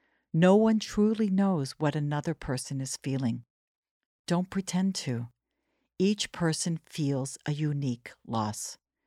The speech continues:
Don't diminish a mourner's feelings with words that can never be true.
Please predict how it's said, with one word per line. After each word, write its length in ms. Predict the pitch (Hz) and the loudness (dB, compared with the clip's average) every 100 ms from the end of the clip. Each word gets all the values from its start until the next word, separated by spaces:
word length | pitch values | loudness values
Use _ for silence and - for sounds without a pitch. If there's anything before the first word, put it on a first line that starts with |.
| _ _ _ | _ _ _
Don't 320 | 139 170 202 208 | 2 4 4 4
diminish 520 | 208 175 147 151 - | 6 6 2 0 -2
a 60 | |
mourner's 440 | 147 143 143 160 - | -2 -2 -2 -4 -6
feelings 520 | - 139 120 123 - | -4 -2 0 -2 0
with 180 | 151 143 | -2 0
words 380 | 147 151 147 - | 2 2 0 -4
that 160 | 139 | -6
can 200 | - 147 | -4 -4
never 300 | 139 123 127 | -2 -2 -4
be 160 | 120 131 | -6 -8
true. 400 | - - 104 | -10 -6 -8